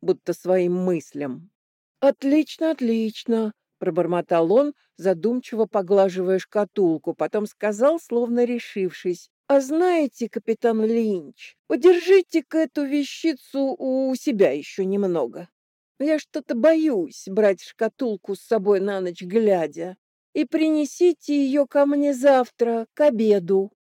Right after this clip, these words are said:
Вы же ещё не знакомы с моей дочерью». Тут он впервые позволил себе улыбнуться. «Не знаком, сэр», подтвердил капитан. «Ну так и приходите»,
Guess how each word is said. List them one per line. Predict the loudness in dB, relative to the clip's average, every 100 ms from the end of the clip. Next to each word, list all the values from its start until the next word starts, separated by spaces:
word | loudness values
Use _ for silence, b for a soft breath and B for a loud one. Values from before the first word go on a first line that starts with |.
| _ 0
Вы | 2
же | 2 0
ещё | -2 -2
не | 0 0
знакомы | 2 2 2 0 2 2 0
с | 0
моей | 0 0 0
дочерью». | 0 2 2 2 -4 -2 -4 -6 _ _
Тут | 0 2
он | -2
впервые | -2 2 2 4 0 -2
позволил | -2 -2 0 2 2 2 -6
себе | -8 -2 4
улыбнуться. | 4 4 0 0 0 -2 -6 -6 -8 -8 _ _ _ -6
«Не | 0 2 2
знаком, | 2 2 0 -4 -6
сэр», | -6 -6 -6 -8 _ _ _ -10
подтвердил | -10 -6 -6 -4 -6
капитан. | -6 -8 -6 -6 -6 -8 -16 _ _ _ _ _
«Ну | -2
так | 2 2 2
и |
приходите», | 2 2 2 2 2 2 4 4 4 0 -2 -2